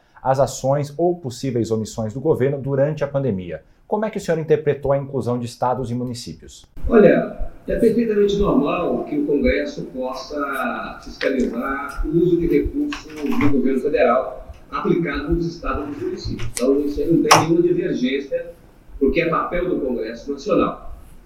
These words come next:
Speaker 2: É, e estamos inteiramente à disposição do Congresso Nacional para isso. Mas o que se tentou, primeiramente, foi um envolvimento de governadores e prefeitos com relação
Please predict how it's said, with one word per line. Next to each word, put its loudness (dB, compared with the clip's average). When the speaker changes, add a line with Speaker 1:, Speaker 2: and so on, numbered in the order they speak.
Speaker 2:
É, 2
e 8
estamos 0
inteiramente 4
à -6
disposição -2
do -4
Congresso 4
Nacional 0
para -2
isso. -2
Mas 4
o 4
que -4
se -6
tentou, 0
primeiramente, 0
foi 2
um 8
envolvimento 4
de -2
governadores -2
e -4
prefeitos 0
com -6
relação 2